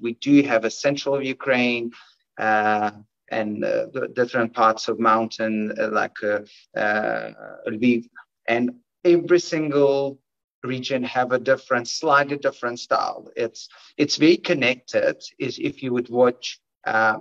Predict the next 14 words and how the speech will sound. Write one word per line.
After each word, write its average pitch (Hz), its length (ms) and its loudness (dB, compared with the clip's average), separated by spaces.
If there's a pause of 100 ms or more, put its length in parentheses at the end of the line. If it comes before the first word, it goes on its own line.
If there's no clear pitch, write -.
(120)
a 123 80 -6
big 135 220 -4
productions, 120 840 -4 (320)
Ukrainian 120 440 -2
productions, 117 640 -2
you 120 200 -2
would 117 140 2
see 131 440 -2
it's - 200 -4
certainly 127 560 0
one 113 420 -6
line, 113 480 0
and 107 140 -4
it's, 107 220 -10